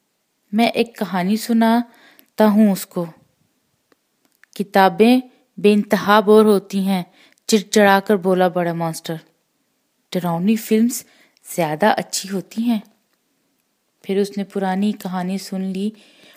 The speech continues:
और दोबारा से के सुनने की ख्वाहिश की। गुस्से में बड़ा मॉन्स्टर बोला, "मुझे बहुत गर्मी लग रही है।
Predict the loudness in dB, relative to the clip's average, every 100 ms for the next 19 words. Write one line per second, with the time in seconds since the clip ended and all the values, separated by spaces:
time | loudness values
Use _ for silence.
0 | _ -4 -4 -2 0 2 4 2 2 0
1 | 0 -6 _ _ _ -20 -20 _ _ _
2 | _ _ -4 0 0 2 2 4 4 4
3 | 0 -2 0 0 -4 -2 0 0 -4 -10
4 | -12 -12 -16 -20 -20 -20 -20 _ _ _
5 | _ _ _ _ _ -20 _ _ _ _
6 | _ _ _ _ _ _ _ _ _ _
7 | _ -16 -8 -6 -4 -2 0 0 0 2
8 | 2 2 -2 -2 -6 -4 -6 -6 -12 _
9 | _ _ _ _ _ _ _ _ 0 4
10 | 4 4 2 0 -2 2 4 4 4 2
11 | -2 0 0 -2 _